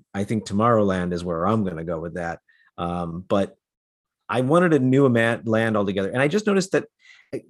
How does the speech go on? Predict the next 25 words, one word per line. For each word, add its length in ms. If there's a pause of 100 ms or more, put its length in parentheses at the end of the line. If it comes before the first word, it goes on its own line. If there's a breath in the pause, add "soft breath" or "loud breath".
(100)
Hollywood 500
Studios 680
somewhat 380
tries 640 (120)
to 380 (200)
get 240
to 180
it, 300
but 260 (640)
I 140
feel 320
like 260 (560 soft breath)
we 160
need, 380
we 100
need, 260
we 140
need 260
city. 400
But 220
I, 140
I 60
don't 100
want, 240
like, 180